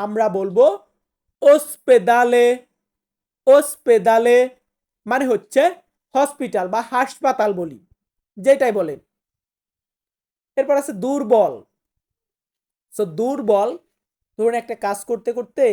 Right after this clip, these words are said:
দুর্বল হয়ে যায়, বা একটা গাছ ভালোভাবে, গাছের চারাটা বাঁচে নাই, গাছের চারাটা দুর্বল। তো এই দুর্বল বোঝাতে আমরা বলবো দে বলে। দে বলে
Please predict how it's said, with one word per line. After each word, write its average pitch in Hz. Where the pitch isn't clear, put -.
দুর্বল 208
হয়ে 175
যায়, 123
বা 208
একটা 233
গাছ 226
ভালোভাবে, 220
গাছের 196
চারাটা 214
বাঁচে 190
নাই, 254
গাছের 196
চারাটা 214
দুর্বল। 180
তো 226
এই 226
দুর্বল 240
বোঝাতে 240
আমরা 233
বলবো 240
দে 233
বলে। 196
দে 233
বলে 202